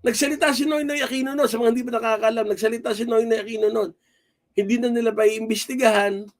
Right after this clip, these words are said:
yung pagpatay sa tatay niya dahil pinatawad na daw nila kung yung mga may gawa.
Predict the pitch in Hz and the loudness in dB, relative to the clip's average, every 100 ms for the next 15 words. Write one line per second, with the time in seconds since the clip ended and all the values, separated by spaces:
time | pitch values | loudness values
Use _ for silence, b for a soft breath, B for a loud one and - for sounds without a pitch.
0 | _ - 220 175 202 208 185 196 214 208 | _ -4 -2 -6 -4 -2 -2 -2 0 -2
1 | 220 214 190 170 - _ _ _ _ _ | -2 -2 -2 -4 -10 _ _ _ _ _
2 | _ _ _ _ _ _ 202 240 240 240 | _ _ _ _ _ _ 4 6 4 -2
3 | 214 226 226 214 202 214 208 240 208 208 | 4 6 6 4 2 2 2 -2 -2 0
4 | 196 196 196 185 170 196 208 | 0 0 2 0 0 -2 -2